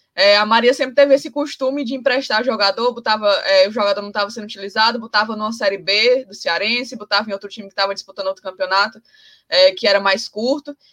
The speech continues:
E assim, quando os atletas foram voltando, ele tá com um elenco muito vasto. Então, é um elenco que, seja do titular ao reserva, ao time B, digamos assim,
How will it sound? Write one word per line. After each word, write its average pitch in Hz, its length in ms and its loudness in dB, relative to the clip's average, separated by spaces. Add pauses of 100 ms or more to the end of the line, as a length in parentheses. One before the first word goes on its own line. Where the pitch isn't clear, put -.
(280)
E 254 160 0
assim, 320 400 0
quando 320 200 -6
os 339 80 -8
atletas 269 440 0
foram 311 280 4
voltando, 262 420 0
ele 277 120 -4
tá 311 140 2
com 381 120 -6
um - 20 0
elenco 254 240 -6
muito 247 320 -8
vasto. 170 480 -4 (500)
Então, 233 840 -2
é 254 240 4
um 339 80 2
elenco 269 340 2
que, 233 560 -2 (260)
seja 226 320 2
do 208 140 -4
titular 240 680 0
ao 233 160 6
reserva, 220 720 4
ao 254 480 2
time 233 300 -6
B, 220 240 -2
digamos 214 380 -4
assim, 233 440 -4